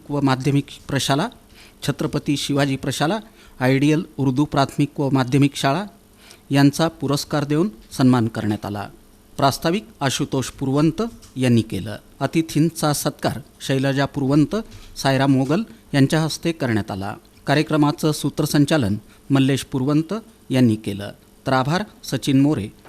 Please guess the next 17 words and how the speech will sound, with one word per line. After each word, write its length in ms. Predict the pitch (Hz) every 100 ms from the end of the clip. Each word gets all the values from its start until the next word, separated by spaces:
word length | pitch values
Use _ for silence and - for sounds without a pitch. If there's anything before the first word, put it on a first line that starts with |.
| -
यांनी 240 | 135 127
मानले. 360 | 113 101 98 104 - - - -
कार्यक्रमाच्या 640 | 143 156 151 151 147 156
यशस्वीतेसाठी 1120 | 139 127 - 139 151 131 143 - 151 - - - - - - -
नागेश्वरी 580 | 135 131 139 - 143 131
भागानगरे, 600 | 120 127 139 147 147 185 240 - - - _ - _ _
आणवीर 340 | 131 131 131 117 -
किणगी, 340 | 135 131 226 - _ - -
बसवराज 480 | 135 123 139 131 120
किणगी, 380 | - 135 139 233 - -
इंदू 240 | - 131 127
किणगी, 440 | - 135 131 214 - -
सचिन 360 | - 139 143 135
मोरे, 280 | 131 139 226 - - -
सायरा 240 | 131 127
मोगल 320 | 131 127 156 240 - -
आदींनी 420 | 135 139 170 190